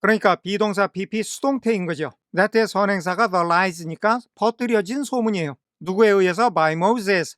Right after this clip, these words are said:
모세스에 의해서. 모세스가 퍼뜨리는 소문들입니다. 다음에 나오는 the tame raven은 모세스와 동격입니다. 모세스가 누구냐 하면 길들여진 까마귀라는 얘기죠.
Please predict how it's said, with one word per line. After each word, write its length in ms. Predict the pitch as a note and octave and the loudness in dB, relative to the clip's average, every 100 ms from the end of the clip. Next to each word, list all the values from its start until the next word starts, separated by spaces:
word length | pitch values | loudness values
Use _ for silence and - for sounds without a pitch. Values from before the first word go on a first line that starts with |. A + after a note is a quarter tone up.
| - | -2
모세스에 540 | F3+ F#3 F#3+ - G3+ | 2 2 2 0 0
의해서. 500 | B3+ G3+ F3 E3+ E3+ _ - | 2 2 2 0 -2 _ 2
모세스가 540 | F#3+ G#3 A3 - G#3 | 2 4 2 2 0
퍼뜨리는 600 | - A3+ G#3+ A3 G#3 A3+ | 0 -2 0 0 0 0
소문들입니다. 760 | A3+ A3+ G#3+ F#3 E3+ D#3 F3 C4 _ - | 0 0 0 -2 -2 -2 -2 -2 _ -2
다음에 320 | F3 G3+ A3+ | 2 4 4
나오는 360 | A3+ G#3 A3 G3+ | 2 2 2 0
the 140 | F#3 - | -2 -2
tame 280 | G#3 A3 G#3 | -2 -2 0
raven은 600 | F#3 F#3 E3 G#3 C#4 D4+ - | 0 0 0 -2 -2 -6 -4
모세스와 500 | F3 F#3+ G#3+ - F3+ | 0 2 2 0 -4
동격입니다. 720 | - E3+ G#3 A3+ G3 D3+ - _ _ | -2 -4 -2 -2 -2 -6 -12 _ _
모세스가 520 | E3+ G3+ A3+ - A3+ | 2 4 2 2 0
누구냐 360 | G3 E3+ F#3+ F#3+ | 0 -4 0 2
하면 260 | F#3 A3+ G#3+ | 2 0 -4
길들여진 600 | E3+ E3+ F#3 F#3 E3+ E3 | -6 0 2 0 -2 -4
까마귀라는 720 | F#3+ G3 G3+ F3+ E3 F3 G3 | -2 0 0 -2 -4 -4 -6
얘기죠. 280 | E3 C#3 C#3+ | -8 -6 -8